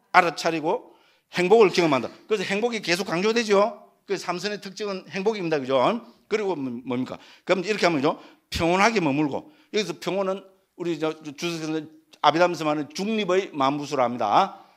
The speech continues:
그러면 뭡니까? 중립의 만부수는 뭡니까? 모든 유익한 마음에 다 있습니다. 그러면 초선 이선에서도 당연히 중립의 만부수 혹은 평온이 있겠죠.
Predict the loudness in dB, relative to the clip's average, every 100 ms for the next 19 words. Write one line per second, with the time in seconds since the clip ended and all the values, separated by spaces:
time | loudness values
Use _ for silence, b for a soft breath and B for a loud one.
0 | B 4 4 4 2 0 0 0 -2 -2
1 | 0 4 4 4 -2 0 0 -2 b b
2 | b -6 -4 -4 -4 -4 -4 -6 -6 -4
3 | -2 -2 -4 -8 -4 -2 -2 -2 0 2
4 | 2 -2 b b _ -4 -4 -4 -6 -4
5 | -4 -4 -4 -2 -2 0 4 6 4 b
6 | b _ 2 2 0 0 0 -4 -12 _
7 | -10 -4 -2 0 2 0 0 -2 -2 -2
8 | -4 -4 -4 -4 0 2 6 6 6 2
9 | -12